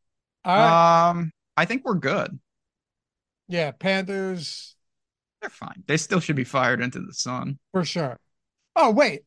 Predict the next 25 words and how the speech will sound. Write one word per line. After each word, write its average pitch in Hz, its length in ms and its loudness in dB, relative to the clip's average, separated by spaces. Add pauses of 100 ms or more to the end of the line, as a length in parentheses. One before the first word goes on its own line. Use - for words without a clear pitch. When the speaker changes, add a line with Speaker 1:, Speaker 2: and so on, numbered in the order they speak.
Speaker 1:
No. 196 300 0 (880)
Bears 302 280 2
move 240 260 2
up 233 320 2
for 220 120 2
sure. 214 380 -2
Here, 220 200 2
okay, 240 300 0
this 214 140 0
is 214 80 -8
my 233 120 -2
last 214 260 0
one. 165 140 -6 (440)
Bears 277 260 2
are 262 120 -2
for 226 260 -4
sure 226 520 -2
a 170 80 -4
maybe 170 300 -4
next 151 320 -6
year 175 140 -10
team. 202 360 -14 (540)
Speaker 2:
Off 160 200 2
a 156 40 2
loss? 139 680 -2